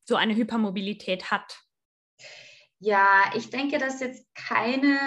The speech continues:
Speaker 2: Asana an sich gibt, von der ich jetzt behaupten würde, die wäre total schlecht, sondern ich
Speaker 1: Mhm.
Speaker 2: möchte eher zu dem Ansatzpunkt hin, mit den Asanas umgehen. Also
Speaker 1: Mhm.
Speaker 2: quasi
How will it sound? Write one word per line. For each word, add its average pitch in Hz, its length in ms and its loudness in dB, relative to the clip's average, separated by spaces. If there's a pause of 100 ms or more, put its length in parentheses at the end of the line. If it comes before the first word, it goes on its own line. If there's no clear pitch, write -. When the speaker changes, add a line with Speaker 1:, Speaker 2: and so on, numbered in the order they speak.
(180)
Speaker 2:
Asana 233 540 0
an 202 240 -8
sich 262 340 -6
gibt, 262 360 -4
von 208 200 -8
der 196 220 0
ich 202 60 -10
jetzt 190 220 -8
behaupten 202 480 -2
würde, 196 220 -8
die 185 160 -16
wäre 190 220 -4
total 175 460 -8
schlecht, 226 600 -4
sondern 202 720 -6
ich - 100 -8
Speaker 1:
Mhm. 220 140 0
Speaker 2:
möchte 220 300 2
eher 214 220 -8
zu 214 140 -6
dem 208 160 -4
Ansatzpunkt 220 720 -6
hin, 233 260 2
mit 208 180 0
den 202 120 -4
Asanas 202 600 -6
umgehen. 156 720 -2
Also 180 500 -6
Speaker 1:
Mhm. 202 360 2
Speaker 2:
quasi 196 520 -14